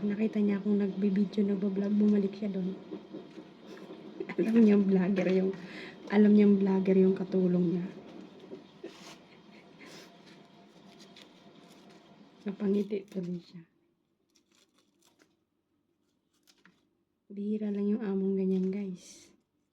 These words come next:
Hmm. Ah, nagbibideo ka. Walang problema sa kanya. Basta wag mo lang silang i-video.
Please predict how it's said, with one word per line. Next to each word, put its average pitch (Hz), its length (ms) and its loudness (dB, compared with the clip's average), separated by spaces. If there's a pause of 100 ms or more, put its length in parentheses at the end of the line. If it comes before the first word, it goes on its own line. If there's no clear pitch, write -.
(1120)
Hmm. 190 480 -10 (400)
Ah, 185 240 -14
nagbibideo 190 720 -10
ka. 185 80 -14 (2500)
Walang 214 240 -8
problema 190 480 -2
sa - 160 -14
kanya. 185 320 -4 (160)
Basta 196 240 -10
wag 196 240 -2
mo 202 80 2
lang 190 320 0
silang 185 320 -2
i-video. 175 480 -4